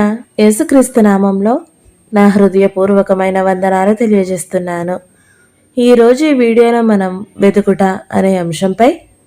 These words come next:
ఫిఫ్టీన్ క్వశ్చన్స్, వాటి ఆన్సర్స్ చూసేద్దామండి. ఫస్ట్ క్వశ్చన్, మొదట వేటిని వెతకవలెను? ఆప్షన్ ఏ, దేవుని దయను, ఖ్యాతిని.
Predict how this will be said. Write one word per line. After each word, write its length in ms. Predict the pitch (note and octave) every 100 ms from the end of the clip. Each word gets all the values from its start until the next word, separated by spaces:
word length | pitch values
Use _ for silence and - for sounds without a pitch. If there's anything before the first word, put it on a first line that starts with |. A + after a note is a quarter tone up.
| _ _ -
ఫిఫ్టీన్ 420 | A#3+ - A#3 G#3+
క్వశ్చన్స్, 500 | G3 E3 G3 F#3+ F3+ - _
వాటి 220 | G3 G3 G3 F#3+
ఆన్సర్స్ 420 | G3 G#3 G3+ G3 - -
చూసేద్దామండి. 840 | F#3+ G3 F#3 F#3+ F#3 F3+ F#3 A#3+ A4 - _ _ _ _ _ _ _
ఫస్ట్ 340 | B3+ B3 -
క్వశ్చన్, 440 | A#3 G3 - E3+ - _ _ _ _ _ -
మొదట 380 | G#3+ A3 E4+ D4 A3+ A#3 B3+
వేటిని 440 | F#3 G3 A3 D4 D4
వెతకవలెను? 680 | C4+ B3 A#3+ A#3+ A3+ A3+ A3+ A3 _ _ _ _ -
ఆప్షన్ 460 | G3 G3 - F#3 F#3+
ఏ, 140 | F#3 F3 E3 - E3
దేవుని 440 | F3+ F#3 G3+ A3 G#3
దయను, 420 | F#3 F3 F#3+ G#3 B3 - -
ఖ్యాతిని. 560 | G#3 F#3 F#3 G3+ A3+